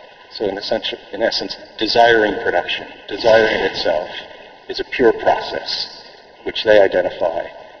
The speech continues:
with schizophrenia. So Deleuze, in Difference and Repetition, developed a theory of ideas of his own. But for Deleuze, ideas with a capital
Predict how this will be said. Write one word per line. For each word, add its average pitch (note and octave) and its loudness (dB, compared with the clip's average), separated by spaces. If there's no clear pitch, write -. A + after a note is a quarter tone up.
with - -12
schizophrenia. - -8
So - -6
Deleuze, E3+ 4
in A#2 0
Difference B2 0
and A#2 0
Repetition, A2 2
developed G#2 2
a G2+ -4
theory G#2+ 2
of F#2+ 0
ideas - -2
of G#2 -4
his F2 -6
own. E2+ -2
But - -10
for B2+ -6
Deleuze, C#3 4
ideas G#2 -2
with - -4
a - -10
capital G#2+ 2